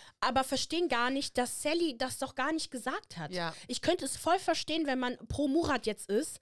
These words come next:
Speaker 1: wenn Sally jetzt irgendwie ein Interview geben würde.
Speaker 2: Ja, aber nicht Sally hat das gesagt, sondern Murat hat das gesagt. Mu-, Murat hat all diese Wut in die Köpfe dieser Menschen
Speaker 1: Das
Speaker 2: gepflanzt,
Speaker 1: stimmt.
Speaker 2: indem er sagt,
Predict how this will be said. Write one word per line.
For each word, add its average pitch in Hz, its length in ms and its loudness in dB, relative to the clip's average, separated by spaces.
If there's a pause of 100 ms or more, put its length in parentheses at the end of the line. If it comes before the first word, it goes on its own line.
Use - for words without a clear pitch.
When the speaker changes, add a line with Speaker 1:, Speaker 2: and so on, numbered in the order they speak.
(280)
Speaker 1:
wenn 269 160 2
Sally 330 380 0
jetzt 262 220 -2
irgendwie 240 240 -2
ein - 40 -12
Interview 277 340 -4
geben 196 260 -4
würde. 190 260 0
Speaker 2:
Ja, 254 100 6
aber 214 140 4
nicht 220 220 -4
Sally 196 160 0
hat 202 80 0
das 208 140 -4
gesagt, 202 220 -4
sondern 165 180 -6
Murat 240 320 -2
hat 160 120 -8
das 143 180 -10
gesagt. 139 380 -10
Mu-, 190 200 -4
Murat 269 340 -2
hat 262 180 -4
all 262 300 0
diese 262 540 -6 (340)
Wut 214 440 -2
in 220 140 -4
die 208 140 -6
Köpfe 196 360 -2
dieser 233 200 -4
Menschen 262 340 -4
Speaker 1:
Das 226 240 0
Speaker 2:
gepflanzt, 196 220 4
Speaker 1:
stimmt. 202 160 -4
Speaker 2:
indem 196 240 -2
er 175 100 -4
sagt, 180 340 0